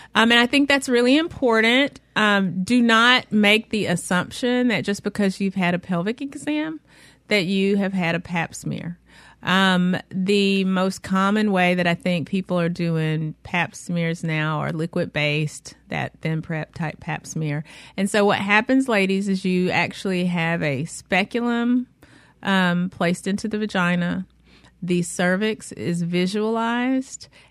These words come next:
and then there are two, uh, separate, um, ways that we sample the cells of the cervix, because the cervix, so there's a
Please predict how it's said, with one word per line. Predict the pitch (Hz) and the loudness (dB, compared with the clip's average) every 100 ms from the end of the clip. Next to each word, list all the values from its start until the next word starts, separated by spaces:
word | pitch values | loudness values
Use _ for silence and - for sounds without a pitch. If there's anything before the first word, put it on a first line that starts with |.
| _ | _
and | 202 202 | 0 2
then | 196 185 180 180 185 - - - | 4 4 2 2 -2 -4 -10 -10
there | 190 190 185 - | -2 0 0 -2
are | 180 180 - 175 - _ _ | -2 -2 -2 -4 -8 _ _
two, | - 269 269 285 302 311 - _ _ _ _ | -4 0 0 0 -2 -4 -8 _ _ _ _
uh, | - 202 185 | -2 0 2
separate, | 185 - 220 214 - 220 208 202 - _ _ _ _ _ | -2 -2 0 0 -2 -2 -2 -4 -8 _ _ _ _ _
um, | 196 190 175 170 165 175 180 - - - _ _ | 0 0 0 -2 -2 -4 -6 -12 -18 -18 _ _
ways | 190 190 190 190 - | -2 2 4 4 0
that | 180 185 | -2 0
we | 185 | -2
sample | 180 - 170 175 185 233 247 269 269 - _ _ | -2 -2 0 0 0 0 0 0 -4 -10 _ _
the | - | -2
cells | 175 - 175 175 180 190 - - | -2 0 0 2 2 -2 -6 -4
of | 180 180 | -4 -2
the | 170 | -4
cervix, | - 160 156 160 - - - - | -2 -2 -4 -6 -12 -16 -18 -8
because | 190 190 196 180 175 - - - _ | -8 -2 0 0 0 -6 -20 -20 _
the | 180 185 | -4 -2
cervix, | 190 233 220 226 226 - | -2 0 0 0 -2 -4
so | 220 | -4
there's | 190 190 190 | -2 -2 0
a | 170 | -4